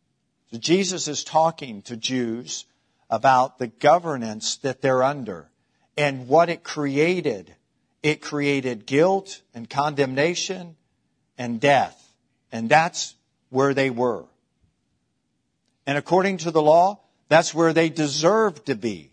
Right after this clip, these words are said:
The letter of the law says, "This is what you merit.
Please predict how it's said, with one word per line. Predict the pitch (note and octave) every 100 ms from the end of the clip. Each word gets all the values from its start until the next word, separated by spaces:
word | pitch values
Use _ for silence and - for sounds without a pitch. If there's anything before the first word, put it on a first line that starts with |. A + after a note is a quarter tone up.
| _ -
The | D3
letter | C#3+ E3+ G3+ G3+
of | F#3+
the | D#3
law | D#3+ E3+ D#3+
says, | - C#3+ A#2+
"This | A#2 F#3 -
is | G3 -
what | D3+ D#3 -
you | B2 A#2+ D3 D3+ D3+ _ _ _ _ _
merit. | A#2+ B2 D3+ D#3 C3 F2 -